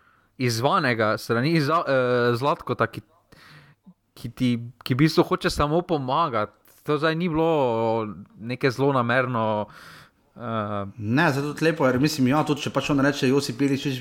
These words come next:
Speaker 2: je bil mišljen, da bo drugače pripeljan, ne pa, da bo zdaj on sam probal Maribor iz dreka ven zvleči, ne.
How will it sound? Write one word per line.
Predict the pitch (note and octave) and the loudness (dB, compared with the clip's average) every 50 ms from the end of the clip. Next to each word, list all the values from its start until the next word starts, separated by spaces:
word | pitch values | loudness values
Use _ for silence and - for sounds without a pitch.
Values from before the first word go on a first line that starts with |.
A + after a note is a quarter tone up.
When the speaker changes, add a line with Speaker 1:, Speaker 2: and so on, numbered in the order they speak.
| B2+ C3+ | -10 -10
Speaker 2:
je | - C3 A#2 A2 | -6 -4 -2 0
bil | A#2+ B2+ | 2 2
mišljen, | C#3 C#3+ C3+ - C#3+ C3 A#2+ A#2 | 2 2 2 0 0 0 0 0
da | A2+ G#2+ A2+ A2+ G#2 | 0 0 0 0 0
bo | G2+ A2+ | 0 0
drugače | G#2+ A2 G#2+ G#2 A2+ B2+ C3 - - G#2+ | -2 -2 0 2 2 2 2 0 -2 -2
pripeljan, | - A2 G#2 - A2+ A2 A#2+ B2+ B2+ | -2 -2 -2 0 -2 0 0 0 0
ne | A#2+ A#2+ A#2+ | 0 -2 -2
pa, | - B2+ | -2 -4
da | A#2+ A2+ | -4 -4
bo | G#2+ A2+ | -4 -2
zdaj | G#2 A#2 B2 | 0 0 0
on | B2 B2+ B2 B2 A#2 | 0 2 0 0 0
sam | - - - B2 B2+ B2+ B2+ A2+ | -2 -2 0 0 2 2 0 0
probal | - - B2+ A#2 A2+ A#2 A#2 | -2 -2 -2 0 0 2 0
Maribor | A#2+ A#2+ A#2 A2+ A2 A#2 B2 | 2 2 0 0 0 0 -2
iz | A#2 G#2+ G2 | -2 -2 -2
dreka | A2 A2 A#2 - - F#2+ | 0 0 0 -2 -2 -4
ven | G2 G#2+ A2 | -2 -2 -2
zvleči, | G#2 G#2 A2 A2+ A2 - - G#2 | -2 0 -2 -2 -2 -4 -6 -4
ne. | G2+ G#2 | -4 -4